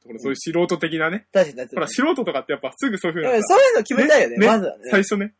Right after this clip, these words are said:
Speaker 2: そりゃそうだ、そりゃそうだ。
Speaker 1: だから先生が最初だから、ちょ、俺体育教師だから、じゃあ、
Speaker 2: うん。
Speaker 1: ちょっと、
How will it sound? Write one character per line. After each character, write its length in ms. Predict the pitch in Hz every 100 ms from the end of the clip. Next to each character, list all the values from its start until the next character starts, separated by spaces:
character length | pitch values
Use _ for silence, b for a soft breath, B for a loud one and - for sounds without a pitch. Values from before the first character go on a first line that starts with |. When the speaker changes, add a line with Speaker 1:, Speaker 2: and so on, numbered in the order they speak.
| _
Speaker 2:
そ 120 | -
り 60 | 220
ゃ 60 | 226
そ 100 | 156
う 20 |
だ、 60 |
そ 100 | 110
り 60 | 143
ゃ 20 |
そ 80 | 139
う 40 |
だ。 60 | 117
Speaker 1:
だ 60 | -
か 40 | 147
ら 80 |
先 240 | 139 208 214
生 180 | - 165
が 60 | -
最 120 | 151
初 100 | 160
だ 60 |
か 60 | 135
ら、 120 | 113
ち 200 | - 123
ょ、 60 | 120 113 113 -
俺 160 | 143 143
体 160 | 165
育 140 | 170 160
教 160 | 175
師 100 | 147
だ 80 | 107
か 60 | 107
ら、 80 |
じ 80 | 107
ゃ 40 | 107
あ、 20 |
Speaker 2:
う 40 |
ん。 100 | -
Speaker 1:
ち 200 | _ -
ょ 40 |
っ 20 |
と、 60 | 107